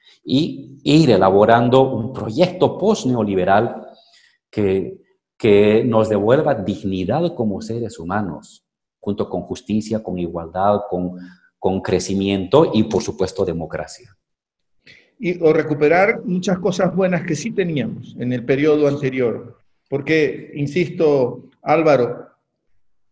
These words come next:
Speaker 2: em, si esta pandemia nos tomaba con unasur a pleno, por ejemplo, quizá nuestra respuesta hubiese sido muy distinta.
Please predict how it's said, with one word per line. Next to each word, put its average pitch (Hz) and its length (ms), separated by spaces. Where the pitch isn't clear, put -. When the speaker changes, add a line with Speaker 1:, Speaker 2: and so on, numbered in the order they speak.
Speaker 2:
em, 127 800
si - 180
esta 185 320
pandemia 175 540
nos 135 220
tomaba 143 640
con 139 320
unasur 147 680
a 120 140
pleno, 135 420
por 117 140
ejemplo, 139 580
quizá 143 320
nuestra 160 300
respuesta 139 480
hubiese 139 320
sido 151 640
muy 208 300
distinta. 131 720